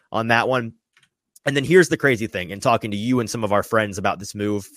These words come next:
talking about, like, are the Titans of the poverty of the A F C now? Like, what's, what's gonna happen? Are, are they doomed now? Eh, I, here's the crazy thing about them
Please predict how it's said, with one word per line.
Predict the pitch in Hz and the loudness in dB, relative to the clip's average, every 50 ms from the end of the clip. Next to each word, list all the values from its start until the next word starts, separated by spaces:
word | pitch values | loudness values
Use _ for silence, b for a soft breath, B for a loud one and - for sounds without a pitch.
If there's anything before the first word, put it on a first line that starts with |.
| _ | _
talking | - 127 107 104 107 | -4 -2 -2 -2 -2
about, | 104 104 98 87 | -2 -2 -2 -2
like, | 101 98 | -4 -4
are | 90 113 117 | -2 -2 -2
the | 104 208 | -2 0
Titans | - 160 139 135 120 | 0 0 0 0 -2
of | 113 | -8
the | 107 - | -8 -4
poverty | - 147 147 156 147 143 143 123 | 0 4 4 4 4 4 2 2
of | 117 98 | 2 2
the | 113 | 4
A | 131 151 147 | 4 4 4
F | - | 2
C | - - 175 | 0 -4 -4
now? | 151 123 107 | -2 -2 -2
Like, | 117 117 - | -2 0 0
what's, | 156 147 - b b b b b b | -2 -2 -4 b b b b b b
what's | 175 175 - | 2 2 4
gonna | - 170 143 | 4 4 4
happen? | 139 151 160 151 - 127 | 4 4 4 4 4 4
Are, | 120 127 123 | 4 4 4
are | 123 135 | 2 2
they | 131 147 139 | 2 2 2
doomed | 123 107 98 147 165 165 156 - - - - | 0 2 4 4 4 4 2 -2 -8 -10 -6
now? | 127 131 110 92 90 90 - - _ _ _ _ _ _ _ - | -2 0 0 0 0 -4 -8 -12 _ _ _ _ _ _ _ -8
Eh, | 165 180 185 190 202 208 220 214 214 196 - | -4 -2 0 0 0 0 -2 -4 -8 -6 -2
I, | - 185 - - _ _ _ _ _ _ _ _ _ _ | 0 0 0 0 _ _ _ _ _ _ _ _ _ _
here's | - 233 247 226 | 0 2 2 2
the | 226 - | 2 4
crazy | 233 233 208 160 143 | 6 6 6 6 4
thing | - 113 98 95 | -2 -4 -6 -6
about | 95 95 90 87 - | -4 -4 -6 -6 -8
them | - 69 67 - | -12 -14 -16 -16